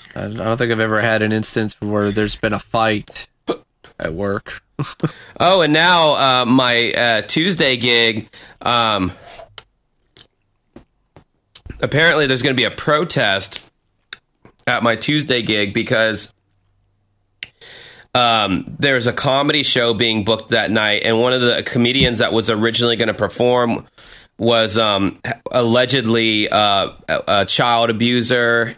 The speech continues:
Speaker 2: and all that, and, uh,
Speaker 1: Okay.
Speaker 2: like, a wife, a beater or whatever. Um,
Speaker 1: Yeah.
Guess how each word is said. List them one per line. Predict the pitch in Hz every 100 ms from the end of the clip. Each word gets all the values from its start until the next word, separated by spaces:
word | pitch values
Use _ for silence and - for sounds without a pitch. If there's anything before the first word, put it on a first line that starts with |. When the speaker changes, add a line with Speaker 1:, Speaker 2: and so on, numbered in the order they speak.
| -
Speaker 2:
and | 117
all | 123 120
that, | 120 123 127 - _ _ _ - - - - - _
and, | 123 110 110
uh, | 104 104
Speaker 1:
Okay. | 110 131 135
Speaker 2:
like, | 117 110
a | 101 90 90 - -
wife, | - 98 107 113 - - _ -
a | 104
beater | 110 - - 87 104 117 120 120 117 117
or | 110
whatever. | 113 120 117 120 117 117
Um, | 113 104 98 92 -
Speaker 1:
Yeah. | 110 107 104 113